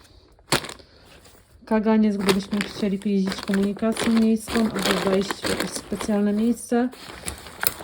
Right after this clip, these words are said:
Długa linka. Teraz nie będę jej ładnie składała.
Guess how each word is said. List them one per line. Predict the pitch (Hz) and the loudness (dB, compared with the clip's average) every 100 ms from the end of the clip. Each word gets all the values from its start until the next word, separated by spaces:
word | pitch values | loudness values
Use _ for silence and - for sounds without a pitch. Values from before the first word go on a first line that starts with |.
| - - - - | -14 -16 -20 -4
Długa | 202 233 220 226 | 2 4 6 6
linka. | 233 233 233 233 233 226 - - - - - - - - - - - - - - - - - - - - | 6 6 4 4 2 0 -6 -8 -6 -6 -4 -4 -6 -10 -8 -8 -8 -8 -8 -6 -6 -6 -10 -14 -18 -12
Teraz | 196 185 - | -6 -6 -2
nie | 196 | 0
będę | 208 196 180 | 2 2 2
jej | 185 185 196 | 0 0 0
ładnie | 196 190 | 2 2
składała. | 190 - 190 190 202 262 | 0 -2 -2 0 2 2